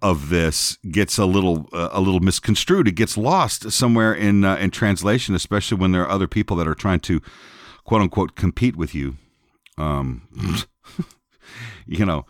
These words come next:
it's, it's funny 'cause it's, there's, there's not, there's not really any competition per se. It just doesn't really exist. It's not a, it's not what you expect it to be.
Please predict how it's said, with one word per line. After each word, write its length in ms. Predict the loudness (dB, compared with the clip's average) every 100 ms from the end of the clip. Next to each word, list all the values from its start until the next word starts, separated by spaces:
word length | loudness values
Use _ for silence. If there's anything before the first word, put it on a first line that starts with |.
| _ _
it's, 220 | -4 -4 -2
it's 200 | -4 -2
funny 240 | -2 -2
'cause 220 | -2 -2
it's, 160 | -4 -4
there's, 300 | -4 -4 -4
there's 260 | -4 -2
not, 240 | -2 -2 -4 -2
there's 180 | 0
not 160 | 0 2
really 200 | 2 2
any 120 | 2
competition 840 | 0 -2 0 -2 -2 -2 -2 -6 -12 _
per 160 | -4 -4
se. 320 | -2 -6 -4
It 140 | -2 -2
just 120 | 0
doesn't 280 | -2 -2 -2
really 240 | 0 0
exist. 440 | 0 -2 -4 -4 -6
It's 200 | -8 -4
not 180 | -2
a, 160 | 0 -2 -8 -20 -20 -18 -8
it's 160 | -4
not 140 | -2 0
what 180 | 2 2
you 60 |
expect 420 | 0 0 -2 -2
it 80 | -2
to 100 | -2
be. 420 | 0 0 0 -4